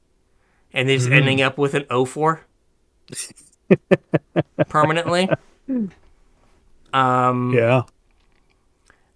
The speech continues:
Speaker 1: right, like, this card has just seen not as much Pioneer play. Like, I don't think I've seen it, like, resolved against me in Explorer once.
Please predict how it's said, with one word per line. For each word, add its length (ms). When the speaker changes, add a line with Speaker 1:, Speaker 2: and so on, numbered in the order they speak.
Speaker 1:
right, 280
like, 300
this 380
card 420
has 300
just 340
seen 720
not 320
as 140
much 320
Pioneer 600
play. 280
Like, 160
I 80
don't 100
think 140
I've 120
seen 200
it, 120
like, 220
resolved 400
against 240
me 80
in 60
Explorer 520
once. 580